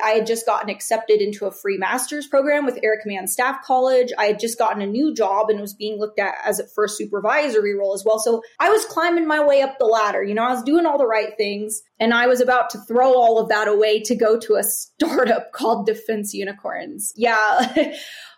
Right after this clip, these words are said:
A lot of people were like, "Are you sure?" And I said, "It's more than just climbing the ladder and being in that stable government job. I want to feel like I'm making a difference. And I don't feel like I'm doing that right now. I'm trying to,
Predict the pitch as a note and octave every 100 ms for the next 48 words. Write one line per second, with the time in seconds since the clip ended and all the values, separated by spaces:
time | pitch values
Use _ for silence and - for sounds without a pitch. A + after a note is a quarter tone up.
0 | _ A3+ A3+ A3 A3+ B3+ A#3+ A#3 G#3+ G#3
1 | - G#3+ A#3 A#3 A3 C#4 E4 F4+ G4 -
2 | - _ - - - - D4+ A3+ G3 -
3 | - _ - A3 B3 B3 C4+ B3 A#3+ -
4 | _ _ _ C#4 A3+ C4 C4+ C#4+ C#4+ C4+
5 | - - A3+ A3+ A3 - - - _ _
6 | G#3+ G#3+ A3 G#3 G3+ G3 G3+ G#3 G3+ A3+
7 | A3 G#3+ G#3 G3+ F#3+ - - G#3 G#3 G#3
8 | G3+ G3+ F#3+ G3 G3+ G#3 - A3+ A#3 B3+
9 | B3 A#3+ - G#3 A3 G#3 G3 - G3+ G3+
10 | G3 G3+ F#3+ G#3 G#3 G3+ G3+ - - B3+
11 | B3+ B3 A#3+ A3+ G#3+ G3+ E3+ - G#3+ G3+
12 | F#3+ F#3 - G3 F3 E3+ - F#3+ - _
13 | A3 G#3 C#4+ D#4+ F4 C#4+ - G3 F#3+ G3